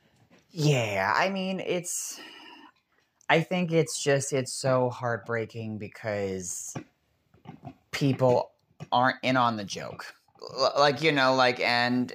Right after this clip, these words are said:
and, uh, yeah, I don't know. I mean, I'll be interested to see how this all goes when the cat's out of the bag at the reunion and we're just, you know, or we're there, but it's, it's not, uh,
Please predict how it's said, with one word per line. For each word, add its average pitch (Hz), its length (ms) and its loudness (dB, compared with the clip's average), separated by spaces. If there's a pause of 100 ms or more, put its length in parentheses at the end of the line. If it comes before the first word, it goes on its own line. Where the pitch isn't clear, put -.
(220)
and, 117 600 -4 (420)
uh, 78 200 4
yeah, 92 240 -2 (140)
I 113 100 -2
don't 110 140 -2
know. 92 260 0
I 110 140 -2
mean, 117 360 -2
I'll 110 200 4
be 123 140 -4
interested 127 380 -6
to 117 80 -6
see 104 720 -6 (480)
how 113 280 2
this 110 240 -2
all 107 140 2
goes 98 400 0
when 101 180 -4
the 92 80 -4
cat's 104 340 -4
out 120 120 0
of 123 60 -2
the 135 80 -2
bag 156 300 2
at 160 100 0
the 156 80 -8
reunion 170 680 -4
and 110 240 -8
we're 101 160 -2
just, - 720 -4 (1160)
you 117 160 6
know, 92 300 2
or 101 340 -2
we're 95 160 -4
there, 107 500 2
but 104 240 -6
it's, - 640 -10
it's 92 240 -14
not, 101 440 -6
uh, 120 680 0